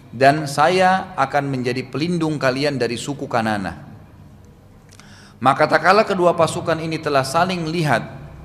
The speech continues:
syaitan tadi menghilang sambil berkata,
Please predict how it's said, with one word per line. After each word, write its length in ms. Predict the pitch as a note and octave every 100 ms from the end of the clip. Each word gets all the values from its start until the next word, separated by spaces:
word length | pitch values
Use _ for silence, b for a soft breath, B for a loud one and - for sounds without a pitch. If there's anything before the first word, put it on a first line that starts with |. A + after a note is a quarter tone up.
| -
syaitan 480 | - D#3+ D#3+ E3 D#3
tadi 480 | D#3 C#3 C3+ F#3+ G#3+ - C#3+
menghilang 640 | E3 D#3 F#3+ E3 A2 F#2 - - - - - - - -
sambil 480 | - C#3 E3 F3+ E3
berkata, 800 | D3 C#3+ C3 - C#3 E3 -